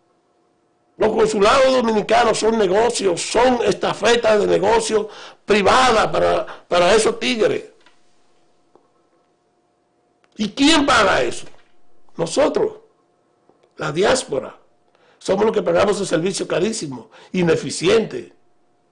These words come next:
que te pueden dar viaje, no importa que tú vengas de, de un estado lejísimo, que tú tengas que pagar hoteles o, o regresar. Te lo hacen fríamente.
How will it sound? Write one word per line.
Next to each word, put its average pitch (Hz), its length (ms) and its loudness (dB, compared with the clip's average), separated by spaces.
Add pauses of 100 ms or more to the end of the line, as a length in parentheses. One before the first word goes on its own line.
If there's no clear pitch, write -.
(960)
que 190 140 -2
te 170 100 0
pueden 214 380 4
dar 208 160 6
viaje, 202 320 4
no 190 80 4
importa 214 360 0
que 208 120 0
tú 214 120 -2
vengas 208 320 2
de, 175 280 -2 (200)
de 160 140 0
un 220 120 4
estado 220 340 4
lejísimo, 190 500 0
que 165 80 -2
tú 185 140 -6
tengas 220 260 2
que 208 100 -4
pagar 190 260 2
hoteles 185 460 2
o, 156 220 -2
o 143 60 -6
regresar. 180 680 0 (1800)
Te 170 100 2
lo 202 140 2
hacen 247 360 -6 (1160)
fríamente. 233 840 0